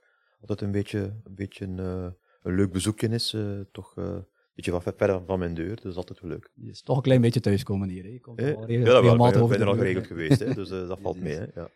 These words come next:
Speaker 2: Ik moet eerlijkheidshalve toegeven dat het voor mij toch wel een beetje spannend is vandaag. Het is mijn eerste podcast als host, dus, eh, even wat spanning voor mij, maar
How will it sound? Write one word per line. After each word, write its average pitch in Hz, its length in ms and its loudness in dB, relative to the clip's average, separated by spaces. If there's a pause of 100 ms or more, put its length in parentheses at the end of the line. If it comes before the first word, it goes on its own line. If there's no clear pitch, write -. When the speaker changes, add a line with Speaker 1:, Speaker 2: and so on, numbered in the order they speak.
(300)
Speaker 2:
Ik - 60 -20
moet 151 140 8
eerlijkheidshalve 170 760 6
toegeven 170 300 2
dat 151 120 4
het 143 80 0
voor 147 100 -4
mij 147 120 2
toch 170 120 -4
wel 160 120 2
een 139 60 0
beetje 139 180 -2
spannend 185 320 0
is 190 120 0
vandaag. 180 440 -8
Het - 120 -20
is 123 80 -8
mijn 113 260 4
eerste 131 280 6
podcast 123 480 0
als 104 180 -6
host, 131 460 -10
dus, 107 160 -8
eh, 101 160 -6 (500)
even 123 280 4
wat 117 100 8
spanning 117 360 4
voor 101 160 0
mij, 113 220 0
maar 98 180 -6